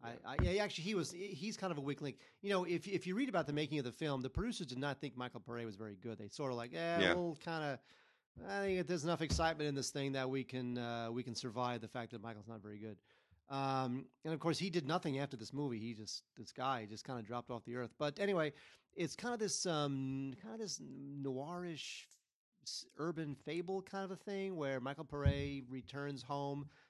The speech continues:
Speaker 1: to save, uh, his girlfriend Diane Lane from the clutches of the evil, um, uh, what's his name?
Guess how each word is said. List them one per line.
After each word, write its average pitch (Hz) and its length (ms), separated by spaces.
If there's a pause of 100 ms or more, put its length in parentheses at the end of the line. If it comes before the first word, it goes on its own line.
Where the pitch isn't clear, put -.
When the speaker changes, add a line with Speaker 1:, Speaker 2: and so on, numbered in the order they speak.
(120)
Speaker 1:
to 139 100
save, 135 540 (460)
uh, 123 320 (220)
his 117 140
girlfriend 135 400
Diane 127 320
Lane 127 260
from 131 140
the 127 80
clutches 123 500
of 113 140
the 123 200
evil, 113 460
um, 107 400 (800)
uh, 113 280
what's 110 240
his 104 100
name? 104 180